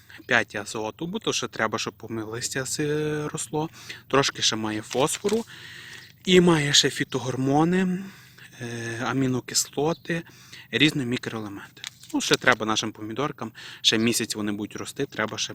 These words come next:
це. От таким плантатором я роблю. Крім цього плантатора, це по листу. Це я як роблю. Тобто, е, якщо я роблю, е, підкормку по листу, я вже не даю під корінь.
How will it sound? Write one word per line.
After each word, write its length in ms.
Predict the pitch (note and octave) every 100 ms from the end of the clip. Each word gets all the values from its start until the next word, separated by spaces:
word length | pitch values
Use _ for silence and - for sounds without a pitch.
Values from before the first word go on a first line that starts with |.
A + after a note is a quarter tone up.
| -
це. 120 | - - - - -
От 120 | A2+
таким 220 | - C3+
плантатором 580 | - A#2 - - - - -
я 80 |
роблю. 220 | - - - - - - - -
Крім 260 | - F3+ G#3
цього 240 | F#3+ F3
плантатора, 760 | - C#3 C3+ G2+ G#2 - B2+ D3+ - - - -
це 180 | - D#3+
по 160 | E3
листу. 440 | D#3 D3+ - - - _ _ _ _ - - -
Це 140 | A2+
я 60 | A2+
як 240 | A2 -
роблю. 260 | A2 - - - - - - -
Тобто, 320 | - - - - - C#3+
е, 100 | C3
якщо 320 | B2+ C3 -
я 100 | D3
роблю, 280 | B2+ B2 A#2 -
е, 640 | A#2 A#2 A2+ A2+ A#2 A#2 A2+ - -
підкормку 480 | - - A#2+ A2+ A#2
по 140 | A#2
листу, 480 | A2 G#2 - C#3 A3 - - - - -
я 260 | A#2 C3
вже 360 | D#3 C3+ C3 C3+
не 140 | B2+
даю 200 | A#2 A#2
під 160 | A#2+ -
корінь. 300 | - G2+